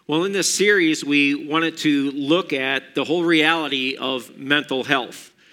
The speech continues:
You know, our, our mind, our questions, but then also our soul, our emotions as well. You know, our, our mind and our soul really encompass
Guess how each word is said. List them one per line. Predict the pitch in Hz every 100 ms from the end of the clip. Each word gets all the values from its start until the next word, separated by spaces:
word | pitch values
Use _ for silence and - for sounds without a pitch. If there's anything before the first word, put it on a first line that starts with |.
| - _
You | 135
know, | 131
our, | 131 123 120
our | - 127
mind, | 123 139 147 196 226 -
our | - 120
questions, | - 170 156 - 120 156 - - _ -
but | 139
then | 147 147
also | 147 147 151 143
our | 131 131
soul, | - - 208 175 123 120 170 - - - -
our | - 131 135 139
emotions | - 143 147 180 180 - 107 - - -
as | 135 120
well. | 160 131 - - - _
You | - 127
know, | 127
our, | 127
our | 139 127
mind | 135 151 175 165
and | 156
our | 143 139
soul | - 190 160 147 147 - -
really | 151 160 160
encompass | 143 131 - 170 160 143 131 - -